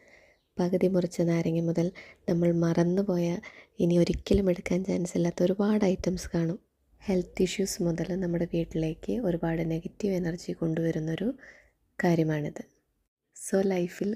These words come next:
ഗ്രോത്ത് ആഗ്രഹിക്കുന്നുണ്ടെങ്കിൽ സ്പിരിച്വൽ ഹൈജീൻ പോലെ തന്നെ ഇമ്പോർട്ടൻ്റ് ആയിട്ടുള്ള കാര്യമാണ് പേഴ്സണൽ ഹൈജീൻ. ഇന്ന് മുതൽ നിങ്ങളൊന്ന് പ്രാക്ടീസ് ചെയ്ത് നോക്കൂ. നിങ്ങൾ ഇനി ഒരിക്കലും ഉപയോഗിക്കാൻ ചാൻസ് ഇല്ലാത്ത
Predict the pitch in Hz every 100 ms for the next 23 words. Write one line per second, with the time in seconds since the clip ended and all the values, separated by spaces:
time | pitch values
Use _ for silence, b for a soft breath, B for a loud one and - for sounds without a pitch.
0 | 214 185 175 - 170 165 - 165 - 185
1 | 180 165 160 175 220 B B B - -
2 | 190 196 - 220 208 175 - 175 180 170
3 | 170 175 165 170 175 165 165 - 165 165
4 | 165 165 160 165 170 170 - 175 170 -
5 | 190 180 160 165 160 190 - _ _ _
6 | _ _ - 190 190 190 185 185 185 180
7 | 180 190 240 - - 175 175 185 185 -
8 | 175 175 180 170 - 220 B B B -
9 | 185 185 190 190 180 180 180 - 214 202
10 | 180 175 180 165 165 165 165 170 165 175
11 | 175 202